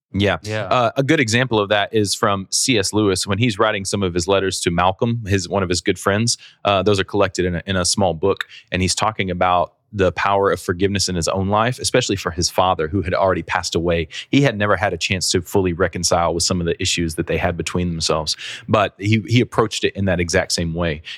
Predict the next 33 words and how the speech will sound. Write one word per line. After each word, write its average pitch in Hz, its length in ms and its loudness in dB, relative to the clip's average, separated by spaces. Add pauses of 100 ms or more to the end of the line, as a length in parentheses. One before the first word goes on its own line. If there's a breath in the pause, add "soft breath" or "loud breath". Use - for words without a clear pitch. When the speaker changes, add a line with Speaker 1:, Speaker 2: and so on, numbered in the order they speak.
Speaker 1:
It 101 120 2
was 90 340 2 (320 loud breath)
coming 117 260 2
with 101 120 0
a 90 60 0
heavy 101 260 -2
heart, 90 280 0
confessing 90 560 0
before 85 320 -2
God, 82 340 0
"Hey, 95 280 0 (300)
I, - 80 0 (240)
what 127 180 2
am 147 80 0
I 139 80 0
supposed 113 340 -2
to 101 60 0
do 107 160 0
here? 82 260 -2
There's 120 160 2
no 120 140 4
way 104 220 4
I 90 40 2
can 90 220 -8
ever 107 200 0
resolve 90 360 2
this. 76 200 -2
This 95 180 -2
is 98 100 0
a 92 40 0
burden 92 340 -2
that 87 140 0
I 95 280 2